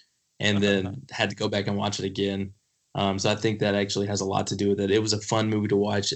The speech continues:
Speaker 1: I think it was really cool with the, with the bringing whole, the mystical arts into it too. Um, but Captain America: Winter Soldier was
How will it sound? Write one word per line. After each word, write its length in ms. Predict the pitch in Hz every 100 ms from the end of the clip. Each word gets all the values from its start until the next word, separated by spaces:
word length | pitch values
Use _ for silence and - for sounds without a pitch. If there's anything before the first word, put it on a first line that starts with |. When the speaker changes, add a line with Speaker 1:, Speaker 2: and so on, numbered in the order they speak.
| -
Speaker 1:
I 80 | 110
think 240 | 117 104
it 160 | 98 -
was 180 | 104 104
really 160 | 101
cool 380 | 98 101 101 131 -
with 160 | 110
the, 260 | 101 - -
with 180 | 107 98
the 200 | 101 104 -
bringing 280 | - 107 101
whole, 300 | 107 98 95
the 100 | 107
mystical 340 | 107 101 - 104
arts 260 | 101 101
into 240 | 101 101 101
it 120 | 98
too. 320 | - 101 101 - _ _ _ -
Um, 360 | 107 98 95 - -
but 200 | 98 -
Captain 300 | 151 143 131
America: 220 | 113 104
Winter 220 | 104 107
Soldier 360 | - 107 101 101
was 380 | 98 98 -